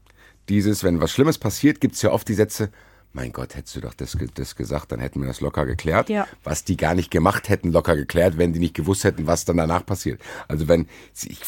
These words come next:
Speaker 1: mir fällt jetzt kein gutes Beispiel ein, aber weiß ich nicht, äh,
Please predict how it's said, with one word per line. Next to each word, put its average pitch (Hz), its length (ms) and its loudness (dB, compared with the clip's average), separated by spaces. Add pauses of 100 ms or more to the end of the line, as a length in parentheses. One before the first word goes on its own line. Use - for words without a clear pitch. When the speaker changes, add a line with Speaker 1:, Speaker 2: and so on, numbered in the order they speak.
Speaker 1:
mir 95 100 2
fällt 104 180 4
jetzt 98 160 0
kein 92 140 2
gutes 85 240 -6
Beispiel 90 380 -2
ein, 78 120 -2
aber 78 220 -2 (420)
weiß 87 240 0
ich 92 180 -4
nicht, 82 400 -2
äh, 65 340 0